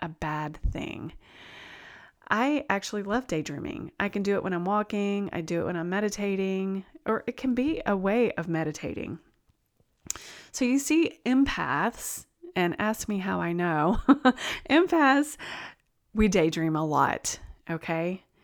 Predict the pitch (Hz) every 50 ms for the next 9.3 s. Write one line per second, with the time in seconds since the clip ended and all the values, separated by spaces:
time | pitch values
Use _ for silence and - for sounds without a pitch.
0 | _ _ _ _ _ - 180 175 180 196 220 254 269 - - - 247 247 - -
1 | - 208 196 196 196 196 196 190 - 185 185 180 175 170 170 180 190 190 185 180
2 | 170 - - 170 160 160 - - - 185 175 190 254 359 - - - - - -
3 | _ _ _ - - 151 - - 156 214 277 - - _ - 180 175 170 175 190
4 | 208 220 226 - - - 196 185 196 247 - - 196 175 151 151 165 175 220 247
5 | - - - - - _ _ _ _ _ _ _ _ _ _ _ - 180 165 175
6 | 175 160 - 208 247 311 427 440 - 339 - - 214 180 180 180 160 165 160 165
7 | 151 143 151 151 160 160 175 165 _ _ _ _ _ _ _ _ _ _ - -
8 | 160 156 170 190 262 302 - - 262 226 208 208 214 208 - - - 196 185 180
9 | 175 170 170 175 175 185